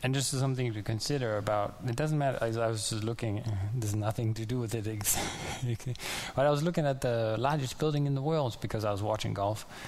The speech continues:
and so they have a huge tower. It's like, I don't know what they do for it. I'm, I'm not going to the top of that tower, but, but it's like we can make these accomplishments as humans, but they aren't really going to last.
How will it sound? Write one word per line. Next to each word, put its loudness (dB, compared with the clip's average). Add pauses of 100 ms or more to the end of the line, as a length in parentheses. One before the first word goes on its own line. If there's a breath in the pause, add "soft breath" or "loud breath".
(140 loud breath)
and 0
so 0
they 0
have 4
a -2
huge -2
tower. 2 (380)
It's -4
like, -2
I 2
don't 2
know 2
what 0
they 0
do 0
for -2
it. 2
I'm, 2 (360)
I'm 2
not -2
going -2
to -2 (260)
the -4
top 0
of -4
that 0
tower, 0
but, 4 (1120 loud breath)
but 2
it's 0
like 2
we 0
can 2
make 0
these 0
accomplishments 0
as -2
humans, 0
but 0 (960 loud breath)
they -2
aren't 2
really 2
going 0
to -6
last. -2